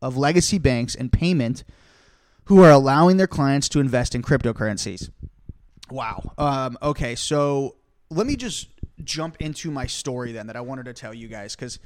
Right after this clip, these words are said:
this, this is kind of what triggered it when I was reading this at about four, <laughs> four A M this morning. The old people in the investment world, and I don't, I don't mean to be, you know, blunt and, and brash, but they do not think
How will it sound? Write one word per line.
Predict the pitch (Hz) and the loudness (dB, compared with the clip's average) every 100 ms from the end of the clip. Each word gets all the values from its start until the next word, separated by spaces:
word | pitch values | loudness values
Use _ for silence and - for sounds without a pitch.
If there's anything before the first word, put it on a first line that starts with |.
| - - | -14 -10
this, | 160 175 - - | -6 -4 -6 -6
this | 185 190 196 | -4 -2 -4
is | 160 | -6
kind | 175 170 | -6 -6
of | 151 | -2
what | 143 | -4
triggered | - 151 131 123 | -4 -4 -2 -4
it | 113 | -4
when | 123 | -6
I | 123 | -6
was | 120 | -6
reading | 131 123 120 | -8 -8 -8
this | 117 - 120 | -8 -6 -6
at | |
about | 117 113 - _ _ | -6 -6 -8 _ _
four, | - - 143 131 - | -20 -6 -4 -2 -4
<laughs> | - 151 | -4 -4
four | - 160 143 | 0 0 0
A | 135 | -4
M | 131 | -8
this | 127 - | -10 -10
morning. | 127 117 - _ _ _ _ _ _ - - _ - - | -10 -12 -16 _ _ _ _ _ _ -20 -20 _ -20 -20
The | 165 | -8
old | 190 233 - | -4 -4 -4
people | 233 208 208 | -4 -2 -2
in | 175 | -2
the | 160 | -4
investment | 143 135 135 147 | -2 -4 -6 -8
world, | 143 143 143 | -6 -4 -4
and | 135 | -4
I | 139 | -4
don't, | 139 | -4
I | 139 | -6
don't | 143 143 | -6 -4
mean | 139 | -4
to | 135 | -4
be, | 131 123 - | -6 -8 -12
you | 127 | -12
know, | 120 113 107 | -10 -10 -8
blunt | 139 139 135 131 | -2 -2 -2 -4
and, | 120 123 | -10 -12
and | 120 | -10
brash, | 131 127 120 - | -6 -6 -6 -8
but | 127 - | -12 -6
they | 151 147 | -4 -4
do | - 165 | -2 -2
not | 165 143 139 139 - | -2 -4 -6 -8 -12
think | - 147 170 - | -10 -10 -10 -16